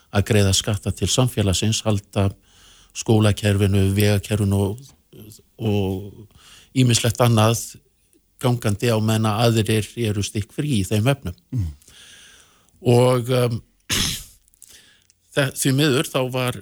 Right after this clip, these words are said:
Speaker 1: hefur þetta verið töluvert mikið hérlendis og bara sem dæmi því skýrslu sem fjármálaráðuneytin gerði árið, held ég að verið tvö þúsund og sextán, ári áður þá voru eignir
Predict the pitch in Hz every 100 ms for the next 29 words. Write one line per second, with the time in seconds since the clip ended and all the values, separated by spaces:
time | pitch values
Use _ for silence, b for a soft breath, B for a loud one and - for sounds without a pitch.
0 | 95 131 131 123 127 123 117 131 165 143
1 | - 123 110 110 - 123 180 208 110 -
2 | - 147 196 185 104 - 120 - - -
3 | - 117 117 113 113 110 104 _ _ _
4 | _ _ _ _ _ - - - 120 127
5 | 117 143 143 135 - 117 - 143 135 120
6 | 123 117 107 135 139 139 113 113 101 -
7 | 110 - _ _ _ - 131 117 117 113
8 | 110 110 120 113 110 113 107 104 - -
9 | b b b b b 120 110 117 110 107
10 | 107 107 113 104 - - - 180 - -
11 | - 110 139 b b b b b b -
12 | 120 120 104 131 160 120 - 127 120 117
13 | 123 123 120 123 - 139 147 - 135 123
14 | 123